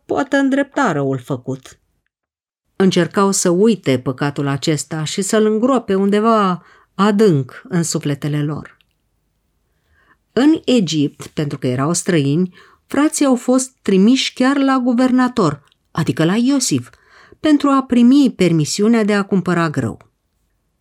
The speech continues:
Iosif și-a ridicat ochii de la lucrul său și a văzut îndreptându-se spre el o ceată de străini de vârstă mijlocie, îmbrăcați în straie de păstor.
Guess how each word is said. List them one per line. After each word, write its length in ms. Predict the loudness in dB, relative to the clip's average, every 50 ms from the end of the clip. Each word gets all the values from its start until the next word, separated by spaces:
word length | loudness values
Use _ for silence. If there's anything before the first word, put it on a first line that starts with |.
| _
Iosif 460 | _ 2 2 2 2 2 0 -2 -2 -2
și-a 180 | -2 0 2
ridicat 640 | 2 2 0 -2 -2 0 0 0 0 -2 -6 -12 -14 -4
ochii 380 | _ 0 0 0 0 -2 -2 -2
de 140 | 0 -2 -2
la 180 | -2 -2 -2
lucrul 420 | 0 0 0 -2 -2 -2 -2 0 0
său 340 | -2 -2 -2 -2 0 -2
și 160 | -2 -2 -4 -4
a 80 | -4
văzut 400 | -2 -2 -2 0 0 0 0 0
îndreptându-se 960 | 0 2 2 2 2 0 -2 -2 _ 0 2 2 2 0 -2 -2 0 0 0
spre 300 | 0 -2 -2 0 2 2
el 240 | 2 2 2 0 0
o 100 | 0 -2
ceată 340 | -2 -2 -2 -2 0 -2 0
de 160 | 0 0 -2
străini 560 | -2 -2 -2 0 2 2 2 2 2 0 2
de 100 | 0 0
vârstă 380 | 0 0 -2 -2 -2 -2 0 0
mijlocie, 800 | 2 2 2 2 2 2 0 0 -2 0 2 2 2 2 -2 -4 -8 -20 -20 _ _ _ _
îmbrăcați 600 | 2 4 4 4 2 0 0 -2 -2 -2 -2 -2
în 140 | 0 0 0
straie 360 | -2 -2 -2 0 0 2 2
de 120 | 0 0 -2
păstor. 680 | -2 -4 -4 -4 -6 -6 -6 -6 -8 -8 -12 -20